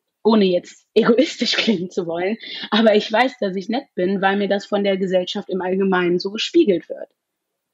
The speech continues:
Ich komme gut an bei Menschen, ich bin offen, ich bin, ich bin ein sehr fröhlicher Mensch.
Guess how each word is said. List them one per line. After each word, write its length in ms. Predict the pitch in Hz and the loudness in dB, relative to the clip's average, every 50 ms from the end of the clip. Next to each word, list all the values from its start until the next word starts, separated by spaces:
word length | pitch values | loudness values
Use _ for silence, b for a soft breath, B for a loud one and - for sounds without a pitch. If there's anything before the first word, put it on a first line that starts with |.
| _ _ _ _ _ _ _ _ _ _ _ | _ _ _ _ _ _ _ _ _ _ _
Ich 200 | 196 - - - | -4 -4 -2 0
komme 280 | - 214 220 233 233 | 0 2 2 2 0
gut 200 | - 277 302 - | 2 0 0 2
an 180 | - 339 339 294 | 4 4 4 4
bei 140 | 196 185 180 | 4 2 2
Menschen, 420 | 180 175 175 175 175 - - 180 | 0 0 0 -2 -2 -2 -2 -2
ich 140 | 175 170 - | -2 -4 -4
bin 160 | - 156 - | -4 -4 0
offen, 380 | - 247 - - - 294 285 294 | 2 2 0 2 2 2 2 2
ich 180 | 240 226 - | 0 -2 -4
bin, 300 | - 214 220 220 214 185 - | -4 -4 -2 -2 -2 -2 -2
ich 160 | 208 - - | -4 -4 -2
bin 320 | - 208 202 196 185 175 | -2 0 0 0 0 0
ein 160 | 185 196 196 | 0 0 2
sehr 220 | 175 196 220 240 233 | 2 2 0 0 -2
fröhlicher 460 | - - 233 226 226 214 - - 196 | -2 0 0 0 0 -2 -4 -4 -4
Mensch. 400 | 190 190 202 226 269 302 - - | -2 -2 0 2 2 0 0 -2